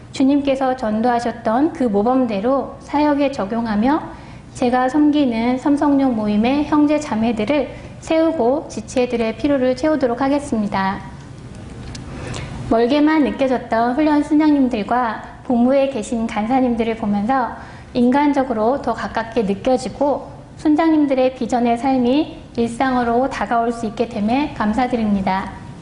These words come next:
우리 삼성역 모임에선 가늘고 길게 사역한다는 얘기를 하곤 합니다.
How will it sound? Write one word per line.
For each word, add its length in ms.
우리 220
삼성역 520
모임에선 840
가늘고 800
길게 340
사역한다는 760
얘기를 360
하곤 260
합니다. 500